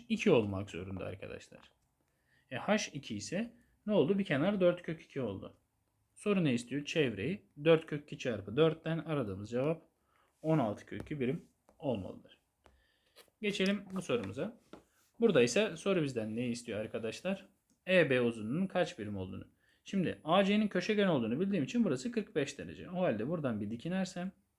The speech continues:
kırk beş, kırk beş, doksandan kök iki, kök iki üçgeni oluştu. Şimdi otuz kök ikiye bakarsa doksan bunun iki katı olan iki kök ikiye bakacaktır. Yani aranılan cevap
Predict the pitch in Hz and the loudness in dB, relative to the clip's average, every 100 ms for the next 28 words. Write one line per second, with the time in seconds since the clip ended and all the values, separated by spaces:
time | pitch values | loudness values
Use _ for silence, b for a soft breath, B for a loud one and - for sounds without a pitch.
0 | _ _ _ _ _ _ _ _ _ _ | _ _ _ _ _ _ _ _ _ _
1 | 165 160 175 165 156 151 113 117 117 120 | -8 -4 -4 -4 -8 -8 -6 -4 -4 -4
2 | 117 120 143 170 165 156 113 - 147 117 | -4 -4 -2 -4 -6 -8 -8 -12 -8 -8
3 | - 180 151 - 123 214 143 - - _ | -6 -6 -6 -6 -2 0 -2 -8 -18 _
4 | _ _ _ _ _ _ _ _ _ - | _ _ _ _ _ _ _ _ _ -12
5 | 123 120 127 190 185 170 165 143 113 98 | -10 -8 -4 -4 -4 -6 -4 0 0 -2
6 | - 120 180 165 143 - 127 113 113 127 | -6 -6 -6 0 0 0 -4 -4 -6 -8
7 | 147 127 85 107 165 196 _ _ _ _ | -8 -8 -8 -8 -8 -8 _ _ _ _
8 | _ 151 - 113 - 98 98 104 101 98 | _ -14 -14 -14 -12 -8 -8 -8 -10 -8
9 | 147 151 113 98 135 139 92 69 98 113 | -8 -4 -4 -4 -6 -6 -6 -10 -12 -4
10 | 131 165 - | -4 -4 -10